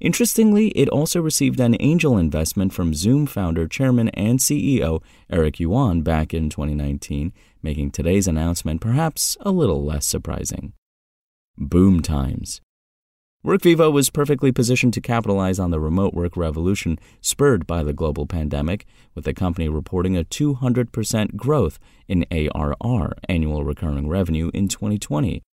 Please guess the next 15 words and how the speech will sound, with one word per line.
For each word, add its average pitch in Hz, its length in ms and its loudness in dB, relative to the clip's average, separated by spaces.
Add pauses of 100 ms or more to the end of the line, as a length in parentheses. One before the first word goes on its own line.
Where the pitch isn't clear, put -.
(120)
And 135 160 4
this, 196 300 4
it 92 160 2
seems, 123 480 4
is 127 120 0
a 143 60 6
major 135 320 6
reason 139 400 2
why 139 300 2
Zoom 76 320 -2
has 78 180 -2
elected 76 520 -4
to 80 120 -4
buy 73 240 -4
Workvivo. 71 760 -4